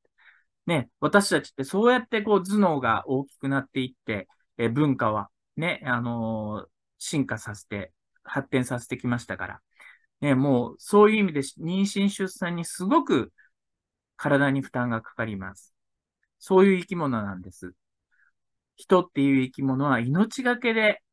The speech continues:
赤ちゃんを産んでいく存在です。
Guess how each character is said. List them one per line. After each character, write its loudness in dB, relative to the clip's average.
赤 2
ち -6
ゃ 0
ん -4
を -4
産 -4
ん -4
で -4
い -6
く -18
存 -8
在 -12
で -18
す。 -20